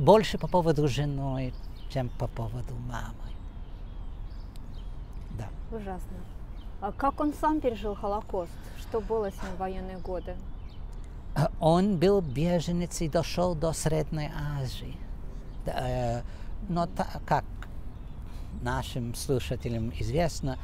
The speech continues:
Speaker 1: конечно, э, быть беженец, по-, тем более, э, польский ж-, беженец в Средней Азии, но это лучше, чем быть в гетто. Но это, это
Speaker 2: Да.
Speaker 1: ужасные условия голода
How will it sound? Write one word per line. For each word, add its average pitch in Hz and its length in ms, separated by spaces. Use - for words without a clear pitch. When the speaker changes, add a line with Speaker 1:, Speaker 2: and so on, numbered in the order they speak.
Speaker 1:
конечно, 180 600
э, 165 180
быть 147 260
беженец, 143 840
по-, 143 160
тем - 200
более, 123 400
э, 120 260
польский 139 520
ж-, 135 200
беженец 135 720
в - 60
Средней 135 540
Азии, 156 720
но 160 140
это 160 220
лучше, 185 300
чем 165 200
быть 160 180
в 127 140
гетто. 127 400
Но 135 220
это, 156 600
это 165 220
Speaker 2:
Да. 151 280
Speaker 1:
ужасные 139 760
условия 127 560
голода 131 1040